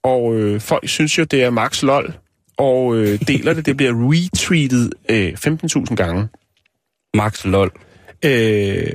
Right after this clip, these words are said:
Speaker 1: og Mark, han skriver, øh, altså,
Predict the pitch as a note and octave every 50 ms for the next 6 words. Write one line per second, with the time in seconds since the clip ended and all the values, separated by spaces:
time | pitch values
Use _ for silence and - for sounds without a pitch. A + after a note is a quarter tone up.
0 | - - _ _ B2+ A#2+ A2+ G#2+ A2+ A#2+ A#2+ - C#3 A#2+ - - B2 A2 F#2+ G#2
1 | A2 A2 G#2 G2+ G2 F#2+ F#2 F#2 F2+ D#2+ - - - - - D#2+ - - - A#2+
2 | - A#2 A2